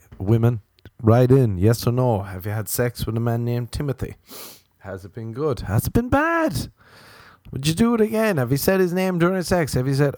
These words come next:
"Oh, Timothy"? Oh, just there, Timothy. Just there. Me lines, me lines.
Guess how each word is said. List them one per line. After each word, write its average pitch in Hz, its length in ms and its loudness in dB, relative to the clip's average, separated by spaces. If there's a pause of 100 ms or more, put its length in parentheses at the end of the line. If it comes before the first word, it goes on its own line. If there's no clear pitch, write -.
"Oh, 233 800 0 (320)
Timothy"? - 680 0 (760)
Oh, 247 160 4
just 220 260 0
there, 208 200 2
Timothy. 190 520 -6
Just - 300 -12
there. 185 240 -4
Me 180 160 -4
lines, 196 460 -6
me 202 120 -8
lines. 214 560 -12